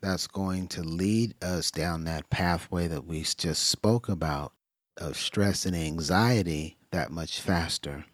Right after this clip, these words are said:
It's our responsibility to check in with ourselves, to know what's going on from our mindset perspective so that we can govern that differently, so we can control that,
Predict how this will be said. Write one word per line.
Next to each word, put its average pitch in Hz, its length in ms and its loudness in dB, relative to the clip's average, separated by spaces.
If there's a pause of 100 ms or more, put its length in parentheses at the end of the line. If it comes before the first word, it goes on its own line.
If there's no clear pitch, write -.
(360)
It's 98 160 0
our 131 220 6
responsibility 90 1300 0 (260)
to 87 200 -4 (140)
check 110 420 0
in 95 580 0
with 90 200 -2
ourselves, 76 720 -2
to 90 100 -2
know 110 460 8
what's 101 340 0
going 101 540 2
on 107 580 6 (400)
from 95 400 0
our 80 300 4 (280)
mindset 101 720 4
perspective - 800 -6 (360)
so 92 200 -4
that 85 200 -2
we 104 140 0
can 87 440 -4
govern 104 580 4
that 69 380 -2 (240)
differently, 87 640 0
so - 240 -2
we 95 180 2
can 95 240 -2
control 107 1040 6
that, - 380 0